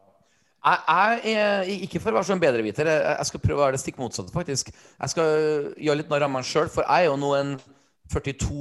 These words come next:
år gammel, em, eh, sjel som har blitt ekstra glad i nostalgi. Så jeg, jeg vil, jeg vil at alle skal komme tilbake i Star Wars. For jeg, jeg, jeg, jeg, jeg, jeg, jeg, jeg mener ikke å være stygg mot Disney, men jeg, jeg ser ikke for meg at de har baller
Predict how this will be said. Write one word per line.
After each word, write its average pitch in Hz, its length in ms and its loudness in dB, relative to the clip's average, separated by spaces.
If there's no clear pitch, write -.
år 147 80 0
gammel, 123 340 2
em, 123 420 0
eh, 131 380 -2
sjel 139 580 0
som 143 360 -6
har 143 160 2
blitt 160 240 2
ekstra - 420 -4
glad 147 300 2
i 165 80 -4
nostalgi. 180 600 -2
Så 165 160 2
jeg, 156 260 4
jeg 143 140 4
vil, 233 80 2
jeg 147 180 2
vil 226 120 4
at 196 140 2
alle 180 220 4
skal 147 140 -8
komme - 180 -4
tilbake 120 340 -2
i 131 80 -6
Star 120 140 2
Wars. 98 180 -6
For 147 80 -2
jeg, 151 300 4
jeg, - 100 -8
jeg, 160 320 4
jeg, - 320 0
jeg, 190 320 4
jeg, 175 400 4
jeg, 170 360 -4
jeg 170 100 -2
mener 175 100 2
ikke 139 80 -4
å 180 60 0
være 196 100 0
stygg 175 260 -4
mot 170 140 -6
Disney, 143 320 -2
men 160 80 -4
jeg, 160 140 0
jeg 151 100 0
ser - 240 2
ikke 139 160 -4
for 160 160 0
meg 113 80 -2
at - 80 -2
de 139 80 0
har 143 220 2
baller 139 420 4